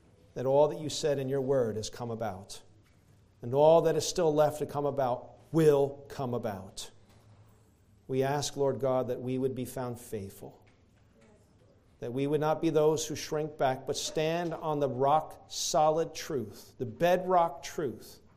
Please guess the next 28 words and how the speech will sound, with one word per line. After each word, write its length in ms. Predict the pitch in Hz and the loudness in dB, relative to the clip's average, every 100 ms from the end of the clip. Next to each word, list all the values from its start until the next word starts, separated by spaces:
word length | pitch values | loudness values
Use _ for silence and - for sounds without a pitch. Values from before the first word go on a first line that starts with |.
| _ _ _ _ _ _ _ _ _ _ _ _ _ | _ _ _ _ _ _ _ _ _ _ _ _ _
that 160 | 123 110 | -12 -12
Christ 500 | - 151 143 147 - | -4 0 0 0 -4
died 480 | 139 139 147 160 - | 0 2 2 0 -4
and 200 | 120 117 | -10 -4
rose 300 | 127 135 147 | 0 2 0
again 400 | 143 123 117 104 | -2 -6 -6 -6
in 100 | 110 | -8
accordance 500 | 110 - 117 117 117 | -10 -6 -4 -4 -8
with 120 | 123 | -10
the 80 | 117 | -10
Scriptures. 720 | 117 - 104 - - - - - _ _ _ _ _ _ _ _ | -12 -12 -12 -14 -20 -20 -20 -20 _ _ _ _ _ _ _ _
And 160 | 135 127 | -8 0
that 220 | 147 165 | 4 4
is 120 | 165 165 | 4 2
our 140 | 160 | 2
only 320 | 165 170 180 175 | 2 0 0 -4
hope 420 | - 170 131 - | 0 2 2 0
in 140 | 117 | -6
life 320 | 120 120 123 | -4 -4 -6
and 180 | 143 120 | -8 -8
death. 320 | 113 95 98 - _ _ _ _ _ _ _ _ _ _ _ _ _ _ _ _ _ _ _ _ _ _ | -8 -10 -14 -20 _ _ _ _ _ _ _ _ _ _ _ _ _ _ _ _ _ _ _ _ _ _
And 80 | 107 | -6
Father, 300 | 123 120 123 | -2 -2 -2
may 220 | 120 127 | -4 -4
it 160 | 139 113 | -4 -6
be 160 | 131 | -6
for 260 | 127 127 110 | -6 -6 -6
us 400 | 98 98 - | -8 -12 -16